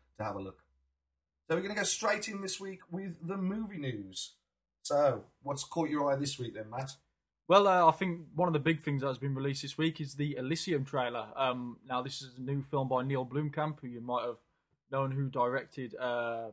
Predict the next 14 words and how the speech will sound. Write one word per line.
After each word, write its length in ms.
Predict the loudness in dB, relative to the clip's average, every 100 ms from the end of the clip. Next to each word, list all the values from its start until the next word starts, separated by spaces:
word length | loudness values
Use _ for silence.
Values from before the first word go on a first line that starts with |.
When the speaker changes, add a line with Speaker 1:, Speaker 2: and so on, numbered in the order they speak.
| -8
Speaker 2:
District 320 | -10 -10 -2
nine, 340 | 2 4 2 -2
um, 240 | -4 -4 -6
a 60 |
very 360 | -6 -2 -2 -6 -12 _ _ _ _ -6
good 160 | -6 -2
film 260 | 2 2 2
that 140 | -2
was, 280 | -6 -10 -4
uh, 260 | -2 -2
I 20 | -4
think 160 | -6 -6
it 80 | -8
was 240 | -10 -14